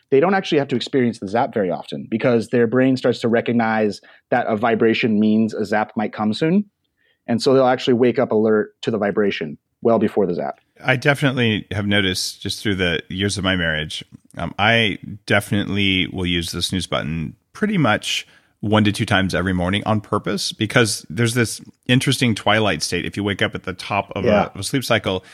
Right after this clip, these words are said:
Speaker 2: where, like, you know, uh, new ideas come and, and, like, you're not quite awake, you're not quite asleep. And that's basically riding the, riding right between theta and alpha state in the brain. And if you do that and you wake up and you write down what you remembered,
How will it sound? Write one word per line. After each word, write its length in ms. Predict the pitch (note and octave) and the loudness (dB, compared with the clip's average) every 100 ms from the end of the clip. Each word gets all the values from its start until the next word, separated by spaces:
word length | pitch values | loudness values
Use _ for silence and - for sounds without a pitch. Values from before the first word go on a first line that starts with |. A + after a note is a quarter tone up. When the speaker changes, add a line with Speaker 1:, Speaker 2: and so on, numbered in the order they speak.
| - | -16
Speaker 2:
where, 220 | - B2+ B2+ | 0 2 4
like, 320 | A2 G2 - _ _ _ _ _ _ - | 2 0 -4 _ _ _ _ _ _ -10
you 160 | F#2 A2 | -6 -4
know, 280 | G2+ B1+ - | -4 -6 -8
uh, 200 | F#2 G2+ - - - - | -10 -10 -12 -20 -16 -6
new 260 | B2 D3 | 0 4
ideas 520 | D3+ A2 A2+ C#3+ D3 | 4 2 4 4 4
come 420 | - F#2 D2 - - | 2 -4 -4 -10 -8
and, 160 | A2 G#2+ | -6 -2
and, 100 | A#2 | 0
like, 180 | A2+ G#2+ | 0 0
you're 80 | |
not 180 | A2+ C3+ | 0 0
quite 180 | - B2 | 0 0
awake, 240 | A#2 A#2 | 2 0
you're 60 | A2+ | -2
not 120 | A2 | -4
quite 160 | E2+ G2 | -4 -4
asleep. 480 | F#2+ - C3 G#2 - _ | -2 0 2 0 -8 _
And 140 | A2 A2 | -2 0
that's 360 | A#2 - - - - | 0 -2 -4 -6 -8
basically 320 | G#2 B2 - A2+ | -4 -2 -2 -2
riding 460 | G2 G2+ G#2+ G#2+ | 0 2 2 0
the, 280 | F#2+ F#2 F2+ - _ | -2 -2 -4 -8 _
riding 280 | - A2+ A#2 | -2 0 2
right 140 | G#2+ | 0
between 220 | G2+ A#2 G2 | 0 -2 -4
theta 480 | - G2+ G#2 G#2 - | 0 2 2 0 0
and 240 | F#2+ F#2+ | -4 -4
alpha 300 | - G2 - | -4 -4 -4
state 300 | F#2 - D2+ | -4 -4 -4
in 120 | - | -4
the 60 | F2+ | -6
brain. 320 | A#2 B2 G2+ - - _ _ _ _ _ | -2 0 -2 -6 -16 _ _ _ _ _
And 180 | B2 A#2 | 0 0
if 120 | A#2+ B2 | -2 -4
you 60 | |
do 160 | B2 G3+ | 0 4
that 160 | F3+ C#3 | 4 4
and 100 | B2 | 2
you 100 | B2 | 0
wake 180 | C3 | 2
up 140 | D3+ B2 | 0 0
and 100 | G#2 | -4
you 80 | B1+ | -2
write 400 | A2+ D3+ - - | 0 0 -2 -2
down 320 | A#2+ C#3 C3+ | 0 2 2
what 140 | A2+ | 0
you 100 | - | 0
remembered, 540 | A2+ C#3+ E3 B2 A2 | 0 2 4 4 2